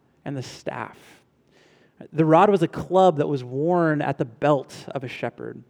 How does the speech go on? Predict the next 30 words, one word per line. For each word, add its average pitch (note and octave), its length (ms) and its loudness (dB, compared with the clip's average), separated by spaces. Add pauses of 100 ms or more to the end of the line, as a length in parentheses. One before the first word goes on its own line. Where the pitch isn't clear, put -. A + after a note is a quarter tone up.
(300)
while D#3 120 -2
the C#3+ 80 -2
staff E3+ 300 2
was D#3 140 2
a, C#3+ 140 4
a C3+ 80 0
walking D#3+ 480 -2
implement C3+ 420 -6
that C#3 160 -4
could F3 200 0
also F3 420 -2
double D3+ 500 0
as C3+ 300 -2
a C#3+ 160 -2
weapon B2+ 520 -6
if, C3 180 -8 (180)
if - 240 -12
needed, C#3+ 420 -6 (580)
but D#3 80 0
it - 20 4
was D3+ 80 0
primarily F3 500 2
used C#3 340 -4
to, D3+ 140 -4
to - 140 -10
guide C3+ 800 -4
and C3 160 -10
control C3+ 440 -12
the B2+ 120 -6
sheep. - 420 -16